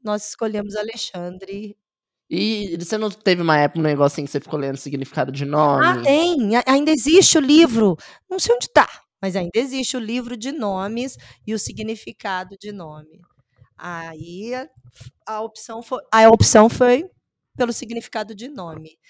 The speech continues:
Speaker 1: porque veio de Alexandre o Grande,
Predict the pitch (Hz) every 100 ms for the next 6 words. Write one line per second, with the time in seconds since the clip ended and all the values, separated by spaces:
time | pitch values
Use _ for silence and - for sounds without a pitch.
0 | - - - - 233 208 233 220 214 190
1 | 190 269 262 240 233 220 214 220 220 214
2 | 196 190 185 190 196 196 175 - 151 147